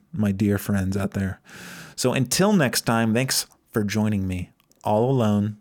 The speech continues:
and I promise I'll have somebody with me in some form next week. Till that time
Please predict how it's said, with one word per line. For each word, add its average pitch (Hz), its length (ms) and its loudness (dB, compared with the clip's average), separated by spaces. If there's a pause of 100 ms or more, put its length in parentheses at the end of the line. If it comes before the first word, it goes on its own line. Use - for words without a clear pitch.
(120)
and 101 120 -4
I 98 40 -4
promise 104 680 -2 (100)
I'll 104 100 -2
have 98 160 -2
somebody 101 400 2
with 95 260 0
me 98 220 -2 (220)
in 107 100 -2
some 120 300 2
form 98 420 2 (680)
next 104 280 -4
week. - 260 -8 (840)
Till 135 140 2
that 117 180 4
time 110 420 4